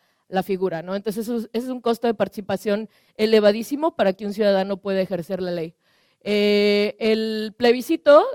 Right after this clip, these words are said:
en estos como veinte años se ha ejercido una sola vez por Andrés Manuel, que es ahora el presidente, eh, y, eh, había varios procesos que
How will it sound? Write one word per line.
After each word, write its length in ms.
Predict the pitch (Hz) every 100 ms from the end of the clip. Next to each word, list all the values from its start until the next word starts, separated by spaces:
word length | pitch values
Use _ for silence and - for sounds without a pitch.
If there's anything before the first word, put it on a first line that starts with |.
| -
en 420 | 220 220 220 226
estos 340 | 226 - 247
como 240 | - 220 208
veinte 260 | 226 220
años 280 | 247 262 262
se 80 | 233
ha 20 |
ejercido 380 | 214 214 220 220
una 180 | 220 208
sola 240 | 226 208
vez 380 | 202 262 - _ _ _ _
por 140 | 214
Andrés 300 | 202 202 196
Manuel, 340 | 196 196 208 240
que 80 | 214
es 100 | 220
ahora 180 | 208
el 100 | 208
presidente, 680 | 202 185 185 196 220 311 480 _ _ _ _ _
eh, 880 | 208 208 208 202 202 202 202 202 -
y, 680 | 220 226 226 226 226 233 -
eh, 300 | 196 185 185
había 240 | 214 226 233
varios 300 | 247 262 262
procesos 600 | 240 247 226 226 247 -
que 460 | 214 196 190 190